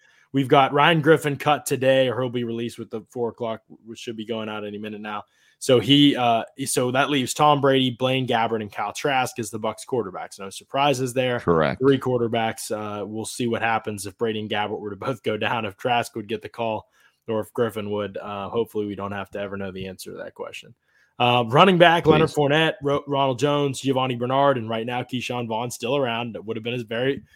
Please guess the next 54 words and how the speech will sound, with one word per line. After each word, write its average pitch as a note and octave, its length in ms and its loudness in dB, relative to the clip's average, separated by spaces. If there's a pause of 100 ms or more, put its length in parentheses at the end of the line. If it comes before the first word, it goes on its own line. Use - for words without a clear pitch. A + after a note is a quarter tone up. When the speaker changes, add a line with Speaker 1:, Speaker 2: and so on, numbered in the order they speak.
(140)
Speaker 1:
very F3 160 8
big F3 220 4
surprise D3+ 520 6
if C3 80 -4
he C#3+ 100 2
were C#3+ 140 4
cut. A#2 340 -4
Uh, A2+ 220 -8
so G2 140 2
Speaker 2:
Hey, G#2 260 8
uh, F#2 160 6
he's, G2 220 2
he's G#2+ 180 0
gonna A#2 180 6
be A#2+ 100 6
the A2 100 4
gunner, A2 420 2 (140)
number G#2 240 6
Speaker 1:
Yeah. A2 80 8
Speaker 2:
one A2 160 8
gunner. G2+ 400 4 (320)
Speaker 1:
It - 80 -12
seems C#3 260 -2
that C#3 180 4
way C#3 160 4
right C#3 240 2
now, A#2 220 -4
Matt. G#2+ 220 -10
It A2+ 80 -10
seems A#2+ 200 -4
like A#2 200 -4
he's, F2 100 -2
Speaker 2:
Yeah. D#2 160 0
Speaker 1:
he B2 140 -6
was A#2 100 -4
drafted A#2+ 380 -2
in A#2+ 40 -4
the A2+ 120 -4
third A#2 200 -2
round A2 220 -6
to G#2 80 -10
be G#2+ 120 -6
a G#2 40 -12
gunner. F#2+ 320 -12
It's - 240 -18
Speaker 2:
Yep, F2+ 320 2
Speaker 1:
good - 140 -14
Speaker 2:
that's, F#2+ 260 2
Speaker 1:
stuff. G2+ 460 6
Speaker 2:
uh, - 20 -16 (120)
Speaker 1:
That A2 100 -6
was A#2 120 -4
the A#2 60 -4
plan. G#2+ 340 -4